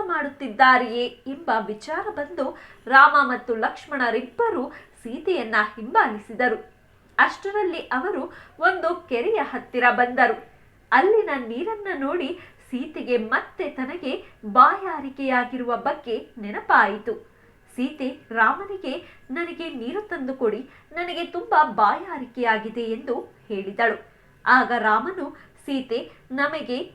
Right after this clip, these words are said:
ಎಲ್ಲಿಯೂ ನೀರು ಸಿಕ್ಕಿರಲಿಲ್ಲ, ಆದರೆ ಈ ನವಿಲು ನಮ್ಮನ್ನ ಕೆರೆಗೆ ಕರೆತಂದಿತು. ಮೊದಲು ಅದಕ್ಕೆ ಧನ್ಯವಾದಗಳನ್ನ ಸಲ್ಲಿಸುವ." ಸೀತೆ ಆ ನವಿಲಿಗೆ ಧನ್ಯವಾದ ಹೇಳಿದಳು. ಆಗ ಆ ನವಿಲು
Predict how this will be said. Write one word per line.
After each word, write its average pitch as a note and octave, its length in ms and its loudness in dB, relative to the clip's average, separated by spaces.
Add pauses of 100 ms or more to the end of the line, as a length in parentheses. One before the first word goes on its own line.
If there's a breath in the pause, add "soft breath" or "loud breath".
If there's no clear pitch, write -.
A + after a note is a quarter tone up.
(140)
ಎಲ್ಲಿಯೂ F4+ 460 0
ನೀರು B3 280 -4
ಸಿಕ್ಕಿರಲಿಲ್ಲ, A3+ 720 -2 (500)
ಆದರೆ B3+ 380 -4
ಈ A#3 280 -12
ನವಿಲು F#4+ 440 0 (280 loud breath)
ನಮ್ಮನ್ನ D#4+ 440 0 (220)
ಕೆರೆಗೆ E4 320 -2
ಕರೆತಂದಿತು. A3+ 720 -4 (420)
ಮೊದಲು A3+ 380 -2
ಅದಕ್ಕೆ C#4+ 680 -8 (200 loud breath)
ಧನ್ಯವಾದಗಳನ್ನ C#4+ 1000 -2 (180)
ಸಲ್ಲಿಸುವ." A3 480 -2 (840)
ಸೀತೆ B3 560 -4
ಆ A#3 120 0
ನವಿಲಿಗೆ C#4 880 -2 (260 loud breath)
ಧನ್ಯವಾದ C4+ 680 2
ಹೇಳಿದಳು. A3+ 760 4 (540)
ಆಗ C4 260 10 (180)
ಆ A#3 160 10
ನವಿಲು A#3+ 640 2